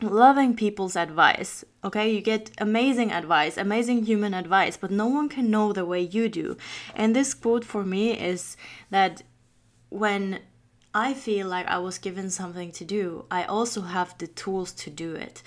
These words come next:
Like, the universe didn't just put a gift inside of you, something that you love to do and lights this world up at the same time,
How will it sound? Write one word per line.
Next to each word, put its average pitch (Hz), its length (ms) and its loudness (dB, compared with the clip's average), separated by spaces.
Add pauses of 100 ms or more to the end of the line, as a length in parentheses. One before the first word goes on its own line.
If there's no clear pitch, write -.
(220)
Like, 180 120 -8
the 208 80 -4
universe 233 480 2
didn't 196 220 -2
just 180 200 -6
put 202 160 -6
a 196 60 -2
gift 190 360 -4
inside 175 420 -2
of 202 100 0
you, 240 240 2
something 185 340 -4
that 165 180 -8
you 180 100 0
love 196 280 4
to - 100 -12
do 190 240 0
and 165 160 -2
lights 185 300 2
this 165 180 -10
world 175 360 -2 (100)
up 185 220 0
at 170 100 -6
the 160 80 -14
same 170 300 -8
time, 220 400 2